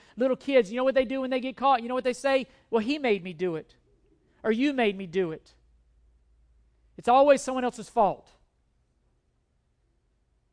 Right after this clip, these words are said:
When we walk away from this word, you know, you, when we walk away from this word and, and, and it's like a mirror and we really see who we are, we, we stop talking.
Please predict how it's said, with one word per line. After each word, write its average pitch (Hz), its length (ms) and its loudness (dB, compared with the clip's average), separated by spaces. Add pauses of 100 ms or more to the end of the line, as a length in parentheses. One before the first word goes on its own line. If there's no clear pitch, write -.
(800)
When 196 160 -8
we 254 100 0
walk 254 280 4
away 254 180 4
from 233 120 -10
this 254 160 -12
word, 254 360 4
you 226 60 -8
know, 240 220 0
you, 220 220 -12
when 226 160 -8
we 240 100 -4
walk 262 240 2
away 254 140 0
from 254 120 -12
this 226 140 -12
word 247 360 2
and, 180 100 -12 (240)
and, 214 160 -4
and 226 160 -10
it's 226 100 -10
like 254 140 -2
a 269 80 -4
mirror 226 420 0
and 190 120 -4
we 240 100 -4
really 247 300 4
see 254 260 -10
who 247 140 -6
we 247 180 -4
are, 254 380 2 (320)
we, 226 100 -8
we 240 140 -8
stop 233 320 -2
talking. 202 500 -6